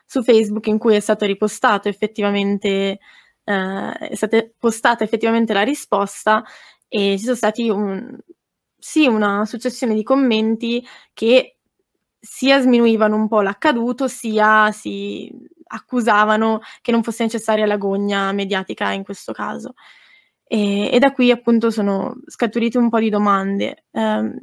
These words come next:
che anch'io magari volevo porre. Eh, la mia impressione in quanto,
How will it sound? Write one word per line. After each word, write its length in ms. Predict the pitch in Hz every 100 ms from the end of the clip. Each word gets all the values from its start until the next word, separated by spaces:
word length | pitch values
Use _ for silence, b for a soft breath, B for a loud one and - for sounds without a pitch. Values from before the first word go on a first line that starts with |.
| -
che 120 | 226
anch'io 200 | 214 214
magari 260 | 208 214
volevo 300 | 214 214 208
porre. 500 | 208 214 202 202 - - B B B B B _
Eh, 140 | -
la 140 | - 220
mia 440 | 254 254 247 240 - _ _ _ _ _ _ _
impressione 840 | 269 262 262 247 - 285 240 226
in 100 | 220
quanto, 840 | 240 233 269 247 233 233 226 220